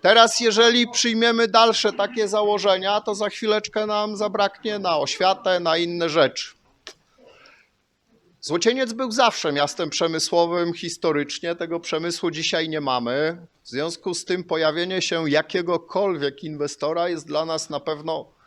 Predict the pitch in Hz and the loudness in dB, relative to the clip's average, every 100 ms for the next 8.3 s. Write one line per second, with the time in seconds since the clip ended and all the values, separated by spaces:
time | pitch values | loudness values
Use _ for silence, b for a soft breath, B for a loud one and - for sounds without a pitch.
0 | _ - - 160 156 202 156 135 160 - | _ -8 2 2 2 -2 0 4 2 2
1 | 143 139 139 - 127 123 110 85 - _ | -6 -6 -6 -4 -2 -2 -4 -8 -12 _
2 | _ B B B B 127 196 - 233 214 | _ B B B B -8 -6 -2 0 0
3 | 202 196 185 180 - 196 214 - 175 220 | 2 4 4 2 0 0 0 0 2 2
4 | 220 147 - - 147 151 147 - 175 170 | 4 0 0 -8 -4 -2 -4 -2 -2 -2
5 | - 175 151 151 147 147 - - 151 147 | -6 -4 0 0 -2 -4 -8 4 8 8
6 | 127 - 120 123 123 143 131 - 156 165 | 6 2 -8 -8 -8 -8 -6 2 4 4
7 | 160 151 - 151 147 151 127 131 123 - | 0 -10 -6 -8 -6 -10 -2 -2 -2 -4
8 | 156 175 190 | -8 -8 -8